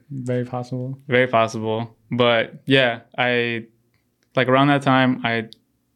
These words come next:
Speaker 2: I thought that Tu-, like, the, the Yo Mama show was just gonna blow the fuck up.
Speaker 1: It
Speaker 2: And so
Speaker 1: did, like, slightly.
Speaker 2: I kind of.
Speaker 1: Yeah.
Speaker 2: And, um, I thought they were gonna make a clothing line, so that's why I trademarked it first.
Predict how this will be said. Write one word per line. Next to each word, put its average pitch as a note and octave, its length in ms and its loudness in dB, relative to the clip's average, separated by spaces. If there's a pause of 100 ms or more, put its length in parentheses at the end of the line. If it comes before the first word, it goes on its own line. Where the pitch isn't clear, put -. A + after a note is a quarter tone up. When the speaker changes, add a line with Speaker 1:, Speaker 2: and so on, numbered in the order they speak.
(200)
Speaker 2:
I B2+ 360 -2
thought C#3 280 2
that D3 200 0
Tu-, C3 240 0
like, B2 320 -2
the, A2 460 -2
the B2 80 -2
Yo A#2+ 80 2
Mama A#2 240 0
show C3+ 200 -2
was A#2+ 140 -4
just - 160 -8
gonna A2 140 -2
blow G#2+ 220 -4
the - 80 -16
fuck C3 300 -4
up. D3 320 -2 (540)
Speaker 1:
It - 80 -20 (120)
Speaker 2:
And C3+ 160 4
so D#3 200 8
Speaker 1:
did, G#3+ 340 2
like, D#3+ 240 0
slightly. E3 300 0
Speaker 2:
I D#3+ 40 2
kind G#3 200 2
of. C#3+ 140 -6 (380)
Speaker 1:
Yeah. C3+ 260 -4 (380)
Speaker 2:
And, B2+ 680 2 (480)
um, A2 420 -2
I A#2+ 100 -2
thought D3 180 -4
they D#3+ 60 2
were D3+ 80 0
gonna C#3+ 140 0
make C3 120 0
a A#2 80 0
clothing B2+ 400 0
line, G#2+ 280 -2
so - 140 -4
that's A#2+ 200 0
why B2 120 4
I - 20 0
trademarked A2 480 0
it G#2+ 160 -8
first. G#2+ 380 -6